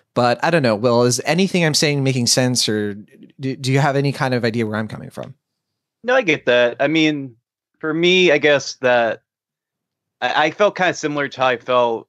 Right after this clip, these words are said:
Speaker 2: in a weird way to Thor Ragnarok, in that I felt like the filmmakers were coming alive in the middle segments. Like, that's where I kinda got to see their influence more.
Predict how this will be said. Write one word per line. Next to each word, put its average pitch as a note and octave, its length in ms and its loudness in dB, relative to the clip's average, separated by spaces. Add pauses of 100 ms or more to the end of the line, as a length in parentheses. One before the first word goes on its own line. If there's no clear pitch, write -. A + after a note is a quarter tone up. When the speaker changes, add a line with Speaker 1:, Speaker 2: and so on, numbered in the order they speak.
Speaker 2:
in A#2+ 120 -12
a A2+ 60 -10
weird A2+ 240 -6
way G#2+ 380 -2 (100)
to G#2+ 420 -4
Thor A2 260 2
Ragnarok, A2+ 720 0 (280)
in A2+ 160 -4
that A2+ 340 0
I A#2 100 -2
felt C#3+ 180 2
like C3+ 120 0
the B2 80 -2
filmmakers A2 640 -2
were G#2 100 -8
coming G#2+ 280 -4
alive G2+ 540 0 (300)
in A#2 80 -8
the G#2 80 -6
middle G#2+ 220 2
segments. C#3+ 500 -2
Like, G#2+ 140 -2
that's A#2+ 180 0
where B2 80 0
I A2+ 40 -2
kinda A2 300 -2
got G2+ 140 -4
to - 80 -14
see - 120 -10
their G2+ 120 -4
influence G2 460 -6
more. F#2 360 -6